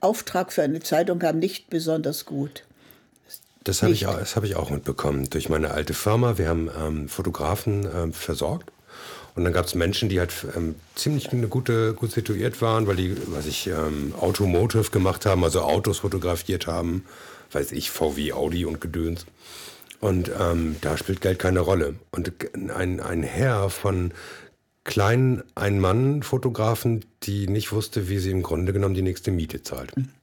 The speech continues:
Speaker 1: Also ich hab einen, einen guten, oder ich kenn ja viele Fotografen natürlich, die da heute noch arbeiten und
Speaker 2: Ja.
Speaker 1: versuchen, äh,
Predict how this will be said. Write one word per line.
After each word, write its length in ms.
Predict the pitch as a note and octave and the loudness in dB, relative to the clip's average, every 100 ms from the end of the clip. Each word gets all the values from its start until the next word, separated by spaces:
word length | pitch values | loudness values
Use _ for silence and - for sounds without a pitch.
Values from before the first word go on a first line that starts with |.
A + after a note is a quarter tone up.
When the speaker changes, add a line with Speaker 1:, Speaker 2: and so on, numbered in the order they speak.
| _ _ - - - - - | _ _ -20 -20 -20 -10 -2
Speaker 1:
Also 240 | F#3+ G#3 | 0 0
ich 240 | - F#3+ | -2 2
hab 160 | A#3 A3 | 2 2
einen, 380 | D3+ F3 E3+ - | 0 0 0 -2
einen 360 | E3+ E3+ E3 D#3+ | 0 0 0 -2
guten, 440 | A3 A3+ G3+ F3+ - _ _ - F3 - - - - _ - | -2 0 0 -2 -6 _ _ -12 -10 -10 -14 -18 -20 _ -4
oder 140 | D#3+ | -4
ich 140 | D#3 | -2
kenn 200 | - A3 | 2 4
ja 140 | D#3 C3 | 4 4
viele 340 | - G3 F#3+ | 2 2 4
Fotografen 720 | - D#3 C#3 C3+ C#3 C#3+ F3+ | 4 2 2 2 2 2 0
natürlich, 600 | D#3 D3+ - F3 F#3+ - | 0 0 0 0 0 -4
die 160 | - D#3 | 0 2
da 300 | D#3 C#3+ - - - | 4 4 2 -8 -4
heute 400 | F#3 D#3+ E3 C3+ | 2 4 4 4
noch 240 | C#3 D#3 | 4 4
arbeiten 580 | - B2 B2 B2+ C3+ - | 2 2 4 2 2 0
und 280 | G#2+ C#3+ - | -2 -2 0
Speaker 2:
Ja. 80 | E2 C#2 - | -2 -2 -6
Speaker 1:
versuchen, 840 | - F3+ D3 G3 G3+ C#3+ D3+ A#3+ - - - - | 2 4 4 2 2 2 2 2 -4 -20 -20 -10
äh, 360 | G#3+ E3 D3 | 2 4 4